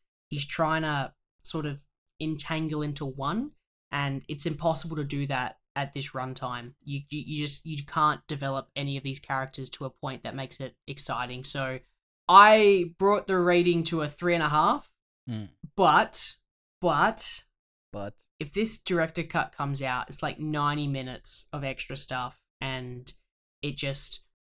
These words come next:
Speaker 1: perfects the rest of the film. It just develops everything further, and there's a bigger and better battles, or maybe those battles that we had, they're even further extended, then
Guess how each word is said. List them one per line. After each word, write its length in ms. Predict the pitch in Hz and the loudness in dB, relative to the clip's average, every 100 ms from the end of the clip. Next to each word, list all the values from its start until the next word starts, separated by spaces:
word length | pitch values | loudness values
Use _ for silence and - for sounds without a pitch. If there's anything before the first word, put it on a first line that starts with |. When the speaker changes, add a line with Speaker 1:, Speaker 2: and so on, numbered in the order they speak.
| _ | _
Speaker 1:
perfects 720 | 160 143 156 208 - - - - _ _ - | -8 -2 0 0 -2 -10 -12 -16 _ _ -8
the 100 | 151 | -4
rest 240 | 147 139 | -4 -4
of 60 | 143 | -8
the 60 | |
film. 360 | 139 147 170 247 _ _ _ _ - | -6 -6 -6 -8 _ _ _ _ -12
It 60 | |
just 180 | 143 139 | -10 -8
develops 460 | 147 139 143 143 - | -6 -4 -4 -4 -6
everything 360 | 147 143 139 - | -8 -8 -10 -8
further, 460 | 139 139 160 226 262 - | -6 -4 -4 -6 -10 -8
and 420 | 139 139 127 - _ _ - | -4 -4 -6 -12 _ _ -12
there's 480 | 147 147 147 143 143 - | -8 -4 -2 -2 -6 -8
a 100 | 147 | -8
bigger 500 | 143 143 151 147 147 | -8 -8 -4 -4 -2
and 120 | 143 139 | -4 -2
better 220 | 139 131 | -4 -4
battles, 420 | 131 135 175 190 | -4 -4 -4 -4
or 220 | 143 - _ - | -6 -6 _ -10
maybe 240 | 147 143 143 | -6 -4 -4
those 280 | 143 143 | -4 -4
battles 380 | 139 135 139 139 | -2 -4 -2 -4
that 180 | 135 - | -6 -8
we 120 | 135 | -10
had, 360 | - 135 143 165 | -6 -4 -4 -6
they're 240 | 135 127 - - | -8 -10 -12 -10
even 280 | 139 139 | -10 -10
further 440 | 135 - 135 139 135 | -10 -8 -8 -8 -10
extended, 600 | - - 131 135 190 220 | -10 -8 -8 -6 -6 -6
then 400 | 139 127 127 127 | -8 -8 -8 -14